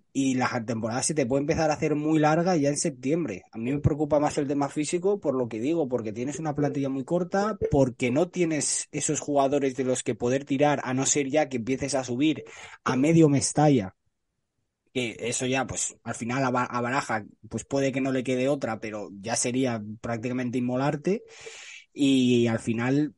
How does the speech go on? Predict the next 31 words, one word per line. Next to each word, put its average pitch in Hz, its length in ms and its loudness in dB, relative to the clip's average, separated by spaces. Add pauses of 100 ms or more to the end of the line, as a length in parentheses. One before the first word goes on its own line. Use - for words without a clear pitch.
me 135 240 -2
preocupa 127 400 -2
más 139 300 -2
el 131 180 -6
tema 131 340 -4
físico 135 360 -6
por 110 160 -2
eso, 110 200 -6
¿no? 120 160 -10
Porque 113 800 -8
es 135 100 -4
muy 147 160 0
pronto, 190 560 4
se 139 160 -8
te 117 80 -2
puede 120 140 0
hacer 139 120 -4
la 135 60 -4
temporada 135 360 -2
muy 131 140 -2
larga 151 420 -2
y 131 120 -4
creo 127 200 -2
que 143 80 -6
es 139 100 -6
lo 143 100 -2
que 120 120 -2
más 127 180 -2
te 135 140 0
puede 139 180 2
afectar 139 640 -4